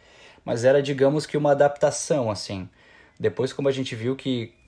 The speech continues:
cresceu muito rápido, principalmente de-, dentro desse público do Muchacho, público jovem, público universitário, né? É,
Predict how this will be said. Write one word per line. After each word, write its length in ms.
cresceu 300
muito 200
rápido, 360
principalmente 560
de-, 160
dentro 240
desse 260
público 320
do 100
Muchacho, 560
público 320
jovem, 440
público 300
universitário, 760
né? 180
É, 560